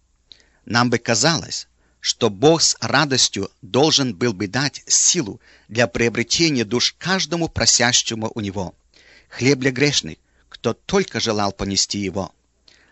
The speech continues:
Однако на основании этой притчи хлеб не предлагается. Человек изнутри просто отвечает: «Дети мои со мною в постели, не могу встать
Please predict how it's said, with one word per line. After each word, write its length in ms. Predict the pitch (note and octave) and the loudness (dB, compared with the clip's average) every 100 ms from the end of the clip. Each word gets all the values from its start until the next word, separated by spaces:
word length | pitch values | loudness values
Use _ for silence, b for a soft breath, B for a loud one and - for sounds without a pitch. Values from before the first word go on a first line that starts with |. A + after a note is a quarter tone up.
| b | b
Однако 560 | b G#2+ G#2+ D3+ - C3 - | b 0 2 0 0 -6 -6
на 160 | G#2+ | -4
основании 720 | G#2 A#2 - A2 B2 D3 A#2+ | -2 -2 -2 0 2 2 0
этой 340 | - G#2+ G2+ - | -2 -4 -6 -4
притчи 500 | - E3 - F2 - b b b b | -2 0 0 -2 -8 b b b b
хлеб 460 | - A#2 C#3+ - - - | -6 2 2 0 -20 -8
не 100 | A#2 | -6
предлагается. 800 | - E2+ F#2 G2 F#2+ E2+ - - _ _ _ b b b b | -4 -4 -4 -2 -2 -2 -4 -4 _ _ _ b b b b
Человек 560 | - C3 B2 B2+ E3+ - | 0 4 4 6 4 2
изнутри 500 | D3+ C3 C#3 - D#3+ | 0 2 0 2 0
просто 560 | C#3+ - C#3+ D3 - G#2+ | -2 -4 2 2 2 0
отвечает: 540 | G2+ G#2 - G2+ D#2+ _ _ _ _ _ - | -2 0 0 0 -6 _ _ _ _ _ -20
«Дети 480 | F#2 F2+ B2+ - B2 | -4 4 4 4 2
мои 240 | A#2 B2 | 4 4
со 180 | - A#2+ | 4 4
мною 340 | A2 C3+ C3 | 4 4 4
в 120 | A2 | 0
постели, 640 | - G#2 - - D3+ F2 - b b b b b | -2 0 0 0 -2 -2 -12 b b b b b
не 140 | D#3+ | 0
могу 240 | F3+ E3 | 2 0
встать 520 | D#3 - - B2+ - | 2 0 0 -2 -4